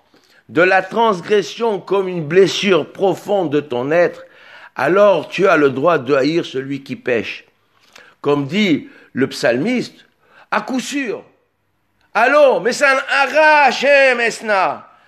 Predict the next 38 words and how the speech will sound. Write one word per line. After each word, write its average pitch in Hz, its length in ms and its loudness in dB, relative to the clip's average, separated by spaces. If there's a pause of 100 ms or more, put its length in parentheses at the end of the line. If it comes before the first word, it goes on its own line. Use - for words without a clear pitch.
À 277 140 0
coup 349 200 0
sûr, 311 260 0
je 277 80 0
déteste 302 420 0
ceux 277 80 0
qui 254 140 -6
te 247 80 -2
haïssent. 208 580 0 (680)
Umitkom 185 840 0
mecha 214 540 2
et 190 160 -2
kotat. 160 520 2 (200)
J'ai 123 360 0
en 180 240 -2
horreur 214 400 2
ceux 196 160 -2
qui 202 160 -6
se 170 160 -2
dressent 147 480 0
contre 156 340 -2
toi. 123 400 -4 (680)
De 127 160 0
nos 170 180 0
jours, 196 500 0
même 233 200 0
avec 202 260 2
les 175 100 0
plus 202 220 -8
grands 175 240 -2
mécréants, 147 520 -2
il 131 120 -6
faut 170 160 -2
agir 165 280 0
avec 156 280 -2
amour 170 260 -2
et 165 80 0
affection, 165 500 -2